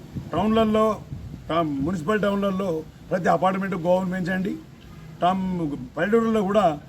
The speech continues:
ప్రతి రైతు కూడా వాళ్ళకి పాదావంతం చెప్తున్నా, మీరు ఎప్పుడైతే ఆవును కాపాడుకున్న రోజే మనకు దుర్భిక్షం పోతుంది. ఆవులు చచ్చిపోయినాయి, రైతులు ఇబ్బంది పడుతున్నారు. ఎప్పుడైతే గోపాడి తగ్గిందో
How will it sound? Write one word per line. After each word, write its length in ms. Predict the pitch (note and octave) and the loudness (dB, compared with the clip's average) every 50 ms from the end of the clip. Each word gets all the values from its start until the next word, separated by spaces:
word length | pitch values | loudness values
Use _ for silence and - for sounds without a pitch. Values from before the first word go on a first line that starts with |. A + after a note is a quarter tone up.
| - - - | -18 -8 -6
ప్రతి 220 | F3 G3 D3 E3+ | -6 -4 -4 -2
రైతు 340 | F3 D3+ E3 G3 A#3 G3 A#3 | 0 2 4 4 4 2 2
కూడా 220 | G#3+ A3+ A3 - | 2 4 4 4
వాళ్ళకి 560 | F#3 - - - - - - - E3+ F3 E3 - | 2 2 0 -4 -12 -18 -10 -4 -4 -4 -2 -2
పాదావంతం 540 | C#3+ D3 E3+ F#3 G3 G3+ G3+ F#3+ F3 F#3+ | -2 -2 0 0 0 0 0 -2 -2 -2
చెప్తున్నా, 480 | F#3 D#3+ - D3 - F#3+ F#3 F#3+ G3+ G3+ - - - - - - - - | -2 -2 -2 -4 -4 -6 -6 -4 -6 -6 -8 -12 -18 -20 -20 -20 -12 -6
మీరు 360 | C3 D3 E3 G3 A#3 B3+ B3+ C4 | -2 -2 2 2 4 4 4 6
ఎప్పుడైతే 760 | B3 A#3 - - A3 A#3 A#3 A3+ A3 E3+ F#3+ A3 A3 G#3 - - - - - - - - - - | 4 4 4 2 2 4 4 4 4 2 2 2 2 2 0 -2 -4 -4 -6 -6 -10 -12 -8 -2
ఆవును 320 | B2+ E3 G#3 A3 A#3 A#3 | 0 2 2 2 2 0
కాపాడుకున్న 640 | E3+ F3+ F3+ F#3 F#3+ F3 G#3+ G#3 G3 E3+ G3 G3 F#3+ | 2 4 4 4 4 2 0 -2 -2 -4 -4 -2 -2
రోజే 460 | F3 F3+ F#3 F#3 F#3+ G#3 G3+ E3+ C3+ - - - - | 0 0 -2 0 0 0 -2 -2 -4 -6 -12 -10 -6
మనకు 180 | - F#3 F#3 E3 | -4 -4 -4 0
దుర్భిక్షం 480 | C#3+ D#3 D#3 E3+ G3 - - A3 G3+ F3 | 0 0 0 0 -2 -2 0 0 0 0
పోతుంది. 360 | F#3 F#3 E3 E3+ D3 C#3 B2 A2+ - - - - | -2 -2 -2 0 -2 -2 -4 -6 -10 -16 -14 -8
ఆవులు 300 | - B2+ F#3 G#3+ A3 A3 | 0 2 4 4 4 4
చచ్చిపోయినాయి, 680 | G3 G#3 F#3 - - - G#3 G#3+ G#3 G#3 G#3+ A3 A3 G#3 - - - - - - | 2 0 -2 -2 -2 0 0 2 2 2 0 0 -2 -4 -8 -12 -16 -18 -8 -2
రైతులు 520 | D#3+ F3 G3 F#3 G#3+ G#3 G3 F#3 E3+ D#3+ | -2 -2 0 0 0 2 2 2 2 0
ఇబ్బంది 280 | D#3+ D#3 D#3+ F#3+ F#3 F#3 | -2 -2 0 0 0 0
పడుతున్నారు. 420 | E3 F3 D#3 D3+ C#3+ B2+ A#2 G#2 F2+ F2 - - - - - - - - - - - - - - - - | 0 -2 -2 -2 -4 -6 -8 -10 -12 -16 -20 -20 -20 -20 -20 -20 -20 -20 -20 -20 -20 -18 -18 -18 -16 -16
ఎప్పుడైతే 560 | - - G3 F#3 G#3+ G#3+ G#3 E3 F3+ A3 G#3 D#3 C3+ E3 | -12 -6 -2 0 2 2 2 2 2 0 0 0 -2 -2
గోపాడి 400 | F#3+ G#3 E3+ G3+ G#3 G#3+ G#3+ G3+ | 0 0 0 0 0 0 0 0
తగ్గిందో 680 | D3 E3 D#3 D3 C#3+ F#3 F3+ E3 F3+ G3+ G#3+ G3+ D#3 | 0 0 -2 0 -2 -2 -2 0 2 2 4 4 2